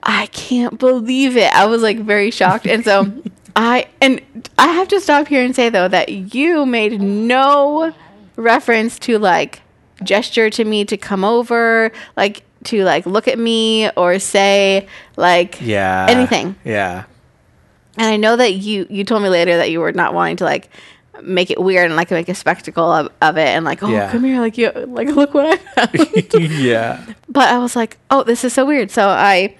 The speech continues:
Speaker 1: I assumed that you assumed that I would, like, notice.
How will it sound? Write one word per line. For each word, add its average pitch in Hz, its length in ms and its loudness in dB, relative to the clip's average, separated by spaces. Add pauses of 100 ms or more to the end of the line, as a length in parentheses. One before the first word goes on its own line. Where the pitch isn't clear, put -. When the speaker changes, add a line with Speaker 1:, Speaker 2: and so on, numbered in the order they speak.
(400)
Speaker 1:
I 220 100 2
assumed 269 440 2
that 202 260 0
you 240 220 2
assumed 196 460 0
that - 180 -2
I 180 140 4
would, 175 180 -2
like, - 320 -6
notice. 214 640 -2